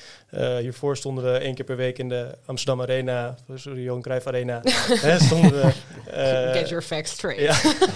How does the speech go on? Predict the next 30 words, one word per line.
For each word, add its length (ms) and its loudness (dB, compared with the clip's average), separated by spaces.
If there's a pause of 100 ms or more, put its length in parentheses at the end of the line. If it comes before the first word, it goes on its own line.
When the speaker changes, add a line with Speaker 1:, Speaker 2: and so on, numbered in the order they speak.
(160)
Speaker 2:
<laughs> 0 -
Speaker 1:
Nog 220 4 (440)
Speaker 2:
Ja. 160 0
Speaker 1:
van 100 0
vroeger. 560 -6
Speaker 2:
Ja. 260 4
Speaker 1:
Ehm, 180 4 (560)
gaven 300 -2
we 60 -2
daar 140 2
trainingen 440 0
met 120 -8
uitzicht 260 -4
op 60 -10
het 100 -10
veld, 520 -2
ehm, 420 -6 (440)
leer, 400 -2
van 320 -6
leer 220 -6
perfect 280 -10
een 80 -12
biertje 260 -10
tappen 380 -8
tot 360 -10
tafeletiketten, 920 -4 (300)
Speaker 2:
Ja. 60 -18
Speaker 1:
tot 160 -4
business 280 -6
etiketten. 640 -6